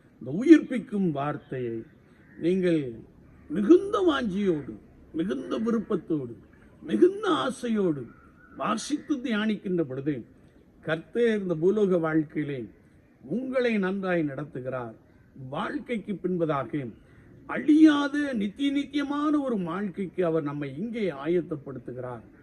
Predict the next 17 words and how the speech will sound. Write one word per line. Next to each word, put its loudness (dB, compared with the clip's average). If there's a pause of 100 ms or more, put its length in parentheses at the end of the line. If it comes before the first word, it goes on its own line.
(360)
எனவே 2
ஒவ்வொரு 0
நாளும் 0
பரிசுத்த -8
வேதாமத்தை -4
வாசித்து, -8
வாசித்து, -10
தியானித்து, -2 (480)
அதன்படி -4
நாம் -4
நடந்து, 2 (480)
செழிப்புள்ள 8
காலங்களுக்கு -4
மாத்திரமல்ல, 2 (680)
ஆண்டவருடைய -2
இரண்டாம் 0
வருகையிலே 6